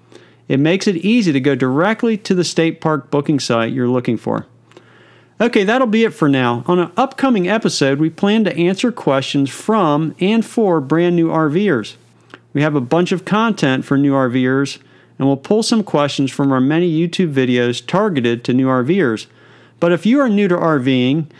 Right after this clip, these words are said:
and have a specific question you'd like answered,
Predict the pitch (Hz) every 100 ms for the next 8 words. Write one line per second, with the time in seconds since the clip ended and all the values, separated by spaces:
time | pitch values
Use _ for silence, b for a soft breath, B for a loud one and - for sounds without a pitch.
0 | B B 139 151 160 147 - 147 - 220
1 | 214 226 - 160 143 - 151 143 135 135
2 | 147 139 120 110 117 -